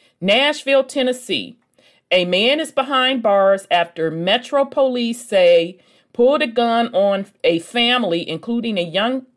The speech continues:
child, at a laundromat in Nashville. Mihan Kim, thirty, the manager of the facility, is charged with three counts of aggravated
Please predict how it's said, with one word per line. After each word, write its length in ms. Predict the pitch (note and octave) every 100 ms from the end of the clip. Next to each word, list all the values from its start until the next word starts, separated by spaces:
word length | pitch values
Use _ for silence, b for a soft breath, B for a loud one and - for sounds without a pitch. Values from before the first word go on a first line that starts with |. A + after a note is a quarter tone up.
| _
child, 640 | - - C#4+ C#4 B3 F#3 G3
at 120 | F#3
a 100 | F3
laundromat 720 | E3+ F#3 G#3+ A3+ A3 G3 E3+ F#3+
in 260 | F#3+ G3+ A#3+
Nashville. 880 | B3+ C#4 C#4+ C4 - D3 - - _ _ _ _ _ _ _ _ _ _ B B B B
Mihan 720 | E3 G#3 C#4+ C4+ C4+ B3 A#3+ -
Kim, 420 | D4 C#4+ G3+ G3 -
thirty, 360 | B3 C4+ A3+
the 120 | G3+ F#3+
manager 540 | G#3 A3+ B3 A#3+ G#3
of 100 | F#3+
the 80 | F3+
facility, 720 | - F3 - C4 B3 G#3+ G#3
is 240 | F3+ E3 -
charged 400 | C4 A#3 A3 -
with 180 | F3 -
three 300 | A3+ C#4 C4+
counts 440 | - A#3+ A3 A3+
of 180 | - E3+
aggravated 960 | - G#3+ A#3 G#3+ F3 - G3+ A#3 G#3+ G3+